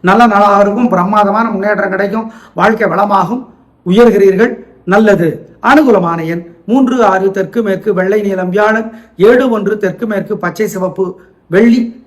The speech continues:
இரண்டு, ஒன்று, வடக்கு, கிழக்கு, வெள்ளை, நீலம், சனி. உங்க மேல ஏகப்பட்ட திருஷ்டி இருக்கு.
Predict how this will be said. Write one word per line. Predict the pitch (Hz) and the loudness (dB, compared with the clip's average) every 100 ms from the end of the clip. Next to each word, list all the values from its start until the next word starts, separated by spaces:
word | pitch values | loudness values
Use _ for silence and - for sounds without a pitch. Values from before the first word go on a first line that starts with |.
| - | -4
இரண்டு, | 175 240 247 269 240 | 2 2 2 0 0
ஒன்று, | 202 208 233 247 | 0 0 -2 -2
வடக்கு, | 175 208 240 | -2 -2 -4
கிழக்கு, | - 196 208 208 247 | -6 -4 -4 -4 -6
வெள்ளை, | 175 196 226 240 | -4 -2 0 0
நீலம், | 196 202 254 302 - - | 0 0 0 -2 -8 -10
சனி. | - 202 180 147 - | -2 2 2 0 0
உங்க | 226 277 | 2 4
மேல | 214 226 | 4 4
ஏகப்பட்ட | 190 196 220 190 160 | 2 0 -2 -2 -4
திருஷ்டி | 156 - 220 | -4 -6 -4
இருக்கு. | 170 - 202 | -6 -6 -12